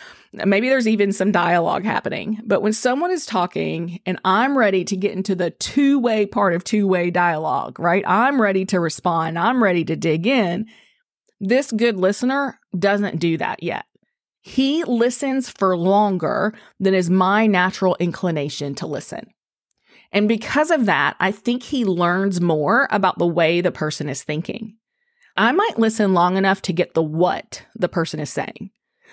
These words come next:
but he keeps listening. He listens longer. And so it's more likely that he hears the cues and what's going on behind the what,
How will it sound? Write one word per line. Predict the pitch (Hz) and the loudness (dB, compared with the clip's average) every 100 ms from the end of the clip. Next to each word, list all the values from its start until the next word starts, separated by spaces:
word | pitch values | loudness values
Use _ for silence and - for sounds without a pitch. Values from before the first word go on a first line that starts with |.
| - - | -20 -4
but | 190 | -2
he | 214 330 381 | 2 2 0
keeps | - 339 302 - | 0 -2 0 0
listening. | 165 - 123 | 0 -2 -2
He | 233 | 0
listens | 285 311 262 220 | 0 0 0 0
longer. | 220 233 262 175 - - - - _ - | 2 2 2 0 -4 -12 -20 -20 _ -2
And | 214 208 | 0 0
so | 254 226 - | 2 2 0
it's | 220 226 | 0 2
more | 233 269 392 359 | 4 4 4 4
likely | 208 196 220 220 226 | 2 0 -2 0 2
that | 220 - | 2 0
he | - 220 220 | -4 2 2
hears | 208 196 190 185 | 2 2 2 0
the | 151 | -4
cues | - - 185 196 311 370 - - - - - | -6 -4 0 0 0 0 -4 -16 -20 -18 0
and | 190 | 4
what's | 202 - | 4 2
going | 214 202 190 | 0 2 4
on | 185 170 | 2 2
behind | 175 170 165 165 | 0 2 0 2
the | 156 | -2
what, | - - - | -2 -4 -6